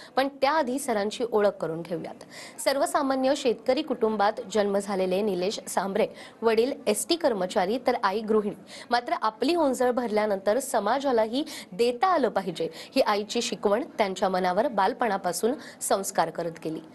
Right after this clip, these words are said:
त्यातच पालघर जिल्ह्यातल्या दुर्गम भागातील लोकांच्या समस्या आणि जगण्याचा संघर्ष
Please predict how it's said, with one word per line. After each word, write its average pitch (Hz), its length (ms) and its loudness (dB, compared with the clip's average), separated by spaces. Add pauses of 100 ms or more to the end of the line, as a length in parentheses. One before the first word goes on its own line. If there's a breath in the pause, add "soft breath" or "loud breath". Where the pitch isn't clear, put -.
(220 loud breath)
त्यातच 208 400 2
पालघर 185 360 2
जिल्ह्यातल्या 196 600 0
दुर्गम 220 460 2
भागातील 226 460 2
लोकांच्या 185 480 2
समस्या 214 520 0 (280 loud breath)
आणि 277 180 2
जगण्याचा 247 500 2
संघर्ष 214 520 0